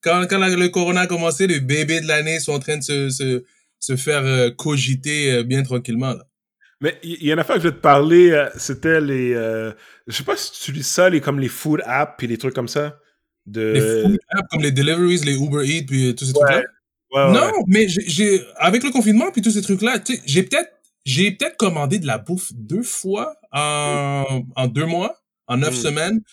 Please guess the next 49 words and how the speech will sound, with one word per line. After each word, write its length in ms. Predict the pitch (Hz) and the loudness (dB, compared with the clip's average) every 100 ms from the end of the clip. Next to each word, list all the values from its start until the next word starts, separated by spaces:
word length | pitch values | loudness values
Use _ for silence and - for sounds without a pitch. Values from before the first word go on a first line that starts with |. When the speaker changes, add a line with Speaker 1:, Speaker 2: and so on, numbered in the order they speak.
| _ 135 | _ -6
Speaker 1:
de 80 | |
confinement, 560 | 135 143 135 139 156 208 | -2 -2 0 0 0 0
mais 160 | 180 156 | 0 -2
c'était 400 | 147 175 156 - | -2 -2 -4 -4
Domino's. 800 | 123 147 170 135 98 - - - _ | 0 2 2 0 -2 -8 -14 -16 _
Parce 160 | 131 | -4
que 60 | - | -2
je 80 | 139 | -2
me 60 | 147 | -4
suis 120 | 147 | -2
dit, « 200 | 139 190 185 - 135 165 | 0 0 0 -8 -4 0
I 60 | |
don't 140 | 269 285 | 2 2
trust 320 | 180 165 - | 0 0 0
Uber 260 | 151 139 131 | -2 0 0
Eats. 260 | 156 214 - _ - | -2 -4 -6 _ -4
Ils 120 | 147 | -2
ont 60 | |
pas 120 | 143 190 | 0 2
d'uniforme, 560 | 160 143 135 165 196 220 | 2 0 2 2 2 0
c'est 100 | 156 135 | -2 0
pas 80 | 170 | 2
régul-, 220 | 165 156 | 2 2
ré-, 560 | 147 151 143 139 147 139 | 2 2 2 2 2 2
réglementé. » 580 | 147 147 143 139 139 | 2 0 0 0 0
Je 40 | 180 | -2
suis 80 | 143 | 0
comme, 180 | 135 120 - | -2 -2 -4
moi, 160 | 185 220 | -2 0
j'appelle 400 | 190 190 202 180 | 0 2 2 2
le, 260 | 160 156 147 | 0 -2 -4
le 180 | 147 | -4
spot 400 | 143 - 175 165 - - | -6 -6 -2 -2 -2 -8
qui 180 | 151 131 | -8 -4
porte 260 | 165 160 | -4 -2
un 60 | 156 | -2
uniforme. 480 | 143 139 131 151 156 - _ | 0 0 0 -2 -4 -12 _
Comme 100 | 127 | -6
ça, 120 | 160 165 | -4 -2
if 120 | 180 | -2
something 400 | - 196 196 196 175 | 0 -2 0 0 0
happens, 380 | 175 - 190 190 - _ _ _ | 0 0 0 0 -6 _ _ _
puis 100 | 143 | -8
que 60 | 139 | -2
je 60 | |
me 80 | 151 | 0
retrouve 360 | 135 135 175 147 | -2 0 0 2
aux 80 | 139 | 0
chiottes 400 | - 196 214 | 0 2 0